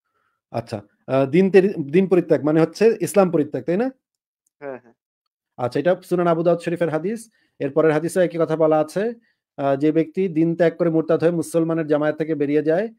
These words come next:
Speaker 1: আচ্ছা, সরাসরি সহিহ বুখারী থেকে দেখি, এটা বুখারী শরীফ দেখা যাচ্ছে ভাই?
Speaker 2: হ্যাঁ, দেখা যাচ্ছে।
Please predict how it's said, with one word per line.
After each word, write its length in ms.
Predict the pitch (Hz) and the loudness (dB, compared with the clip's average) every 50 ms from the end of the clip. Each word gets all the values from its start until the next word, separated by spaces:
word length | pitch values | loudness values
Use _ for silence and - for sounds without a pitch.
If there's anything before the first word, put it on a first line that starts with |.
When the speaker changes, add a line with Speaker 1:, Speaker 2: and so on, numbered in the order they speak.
| _ _ _ | _ _ _
Speaker 1:
আচ্ছা, 180 | - 160 - 180 | -6 -2 -2 0
সরাসরি 340 | - 180 180 170 180 185 175 | 0 2 0 0 0 -4 -4
সহিহ 220 | - 180 160 170 | -2 -2 -2 -2
বুখারী 240 | 170 165 175 170 170 | -2 -2 -2 -2 -2
থেকে 180 | 170 170 170 165 | -2 -4 -6 -4
দেখি, 160 | 170 - 175 | -6 -4 -2
এটা 140 | 165 175 160 | -2 -2 -2
বুখারী 240 | 160 151 175 175 | 0 0 0 -2
শরীফ 180 | 170 160 147 131 | 0 -2 -4 -4
দেখা 180 | 139 139 165 170 | -4 -4 -2 -4
যাচ্ছে 220 | 196 175 - 220 | -6 -4 -4 -4
ভাই? 160 | 208 208 175 127 - _ _ _ _ _ _ _ _ _ _ _ _ _ _ _ _ _ _ _ | -2 -2 -2 -4 -8 _ _ _ _ _ _ _ _ _ _ _ _ _ _ _ _ _ _ _
Speaker 2:
হ্যাঁ, 200 | 180 165 165 156 | -12 -8 -6 -6
দেখা 200 | 135 147 147 151 139 | -6 -8 -12 -12 -18
যাচ্ছে। 240 | 135 - _ _ | -20 -20 _ _